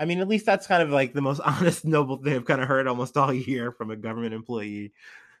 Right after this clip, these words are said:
So I'll take it. <laughs> Um, and lastly, to end on some good news, um, the Kellogg's union members ratify a new contract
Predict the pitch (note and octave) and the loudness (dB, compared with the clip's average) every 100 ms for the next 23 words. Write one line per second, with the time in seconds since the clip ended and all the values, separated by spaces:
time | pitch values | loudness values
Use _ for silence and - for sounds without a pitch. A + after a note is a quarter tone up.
0 | _ C3+ A#2+ C#3+ - G2 G2 F#2+ - _ | _ -4 -2 -2 -4 -8 -8 -10 -12 _
1 | - C#3+ - F#3+ D3 B2 B2 A#2+ - _ | -10 -10 4 6 6 2 -2 -6 -12 _
2 | _ _ _ _ _ _ D#3 D#3 D3+ F#3 | _ _ _ _ _ _ -4 -2 0 0
3 | G3+ G3 F#3 F3+ F3+ F#3 F3+ F3+ F3 F3+ | 0 -2 -2 -2 -2 -2 -2 -2 -2 0
4 | D#3+ D#3 D3 B2 B2 B2 - - _ A#2+ | 2 2 2 0 -2 -4 -12 -20 _ -2
5 | A#2+ A#2 A2+ A2 A2 A2+ _ _ _ _ | 0 2 0 -2 -6 -12 _ _ _ _
6 | _ _ - - A2+ A#2+ B2 B2 A#2 - | _ _ -20 -20 -10 -6 -2 -4 -4 -4
7 | F3 F3+ F3+ D3+ C3+ D3 E3 E3 D#3+ D3+ | 0 2 2 0 -4 -2 0 0 0 0
8 | C#3+ D3 C#3+ C3+ C3 C3+ - C3 C3+ B2+ | 0 0 0 0 0 0 0 0 0 -4
9 | B2 B2 D#3 F3+ D3 A#2+ - A#2+ A2+ | -6 -4 -4 -2 -2 -2 -4 -6 -8